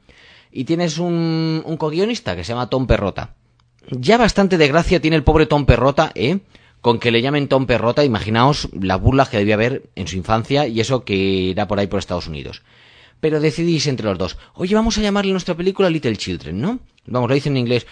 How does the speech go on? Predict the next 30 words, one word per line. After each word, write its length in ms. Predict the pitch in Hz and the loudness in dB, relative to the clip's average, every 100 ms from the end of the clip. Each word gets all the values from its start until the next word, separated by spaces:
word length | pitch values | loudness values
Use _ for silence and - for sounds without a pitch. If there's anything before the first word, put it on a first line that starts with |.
| - | -14
"We 140 | - 269 | -2 0
are 100 | 247 | 2
going 340 | 254 247 233 | 4 4 2
to, 440 | - 226 220 214 202 - _ | 0 2 4 2 -2 -14 _
um, 260 | 196 202 196 | -6 -4 -4
put 200 | 226 208 | -4 0
the 100 | 214 | 0
name 380 | 220 220 214 196 | 2 2 2 0
of 180 | 180 | 0
our 100 | 202 | 0
film", 300 | 185 233 247 | 0 0 0
o 120 | 170 156 | 4 4
algo 140 | 139 | 4
así, 300 | 120 208 240 _ - _ | 0 -2 -4 _ -20 _
"to 120 | - 196 | -6 0
name 200 | 233 208 | 2 2
our 120 | 190 | 2
film 280 | 240 233 - - _ _ | 0 -2 -4 -10 _ _
Little 320 | - 262 208 147 | -6 -4 -2 -2
Children". 400 | 113 92 98 - | -2 -2 -2 0
"Ok, 240 | 269 - 302 285 | -2 0 0 0
ok, 120 | 277 | 0
I 260 | 294 269 269 | -2 0 0
like 240 | 269 262 | -2 -2
the 100 | 233 | -2
name, 380 | 233 240 190 180 | -2 -2 -2 -2
I 40 | 254 | -2
like 240 | 254 233 | -2 -2
the 0 | |
title". 500 | 233 247 - 156 98 | 0 -2 0 -2 -2